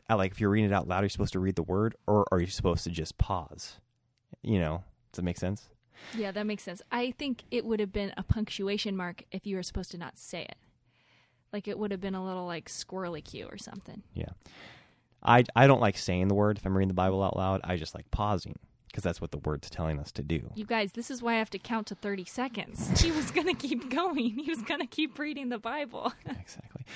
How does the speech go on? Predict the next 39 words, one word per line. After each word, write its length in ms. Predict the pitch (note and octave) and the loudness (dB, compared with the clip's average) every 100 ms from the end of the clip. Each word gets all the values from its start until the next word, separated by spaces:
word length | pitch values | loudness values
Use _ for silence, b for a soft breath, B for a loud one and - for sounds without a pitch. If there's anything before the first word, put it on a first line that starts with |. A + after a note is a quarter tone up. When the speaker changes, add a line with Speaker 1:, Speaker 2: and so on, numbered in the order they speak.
| B B B | B B B
Speaker 1:
All 80 | A2+ | 10
right, 180 | G#2 | 10
folks. 260 | A2+ A#2+ - | 10 10 10
Well, 120 | C3 | 8
thank 240 | D3+ C#3+ C#3 | 10 8 6
you 80 | |
for 160 | - A2+ | 2 4
listening. 420 | A2 G#2+ A2+ G#2+ | 6 6 6 6
I 60 | G#2 | 8
hope 140 | B2+ | 8
this 140 | A#2 G#2+ | 6 2
was 120 | G2+ | 2
an, 160 | F#2 - | 2 0
an, 200 | F#2+ - | -2 0
an 100 | F2+ | -2
encouraging 440 | F2 - G2 F#2 F2+ | -2 2 2 4 0
episode 460 | - - F#2 F2+ | 0 2 4 4
for 160 | - F#2 | 2 0
you, 260 | F2 F2 - | 2 0 -2
for 120 | - | 0
you 140 | F2 F2 | 0 2
folks. 380 | F#2 F2 - | 4 4 4
And 120 | F#2+ F2+ B B | 0 -2 B B
if 140 | B2 | 6
anything, 500 | F#3 E3 - F#2+ F2+ | 8 6 4 0 0
I 60 | F#2+ | 2
hope 180 | A#2 - | 2 2
that 120 | F#2+ | 2
we 100 | G2+ | 2
can 160 | G2 | 0
just 420 | F#2+ F2+ - - - B B B B B B B B _ - - | 0 0 -2 -8 -14 B B B B B B B B _ -6 -2
encourage 480 | A2+ C#3 C#3 A#2+ | 2 4 4 4
you 80 | C3 | 4
to 100 | A#2 | 2
find 440 | - C3 B2 A#2+ G2 | 2 4 6 4 4
value 540 | G2+ G#2 A2 F2 E2+ | 4 4 4 4 2
in 140 | F#2 F#2 | 2 4
being 200 | G2+ F2+ | 4 4
emotionally 880 | F#2 F#2 - - F#2 F2+ F2 G2+ | 4 2 2 -2 -2 0 -2 -6